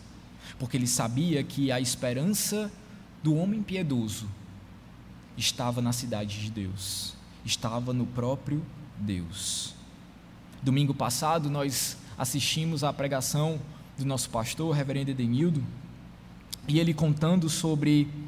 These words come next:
a sua, o seu tempo de doença. E em um determinado momento,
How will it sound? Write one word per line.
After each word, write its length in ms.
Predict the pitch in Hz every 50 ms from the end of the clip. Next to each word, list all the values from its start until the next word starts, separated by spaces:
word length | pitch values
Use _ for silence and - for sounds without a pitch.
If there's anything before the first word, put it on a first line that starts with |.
| - - - -
a 120 | - 123 131
sua, 800 | - - - - 170 165 160 165 156 151 147 143 139 131 120 123 - - - - - - - - - - - - - - - - - - - - - - - -
o 40 | -
seu 180 | - - 139 123
tempo 420 | - - 143 160 170 165 - 160
de 420 | 147 123 131 139 143 139 131 123 117
doença. 600 | 120 120 113 131 175 196 202 - - 202 240 254 - - - - - - - - - - - - - - - - - - - - - - - - - - - - - - - - - - - - - - - - - - - - - - - - - - - - - - - - - - - - - - - - - - - - - - - - - - - - - - - - - - - - - - - - -
E 100 | 131 143
em 80 | 156 160
um 60 | 156
determinado 580 | 156 151 160 156 151 156 151 151 151 151 151
momento, 580 | 147 139 131 127 135 151 170 170 170 - 143